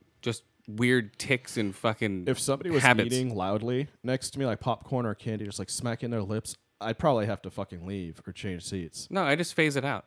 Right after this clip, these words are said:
Speaker 2: I
Speaker 1: I'm,
Speaker 2: can't.
Speaker 1: I'm s-, I'm so used to phasing
Speaker 2: Not
Speaker 1: everything out.
Speaker 2: with mouth open chewing, I can't. Everything else, sure.
Speaker 1: Well, we, we know what to do to you now.
Speaker 2: Oh, God damn it.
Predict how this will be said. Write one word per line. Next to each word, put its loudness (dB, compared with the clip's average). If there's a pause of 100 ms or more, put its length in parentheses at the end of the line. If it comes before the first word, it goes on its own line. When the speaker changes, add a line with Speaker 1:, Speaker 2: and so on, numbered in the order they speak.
Speaker 2:
I -4
Speaker 1:
I'm, -2
Speaker 2:
can't. 6
Speaker 1:
I'm 6
s-, -4
I'm 2
so 0
used 0
to -10
phasing 2
Speaker 2:
Not 6
Speaker 1:
everything 4
out. 2 (160)
Speaker 2:
with -4
mouth -2
open -4
chewing, -6
I -8
can't. -10 (120)
Everything -2
else, -2
sure. -8 (480)
Speaker 1:
Well, 2
we, 4
we 2
know 2
what -2
to -4
do -2
to -4
you -2
now. -8 (220)
Speaker 2:
Oh, 4
God 6
damn 8
it. 4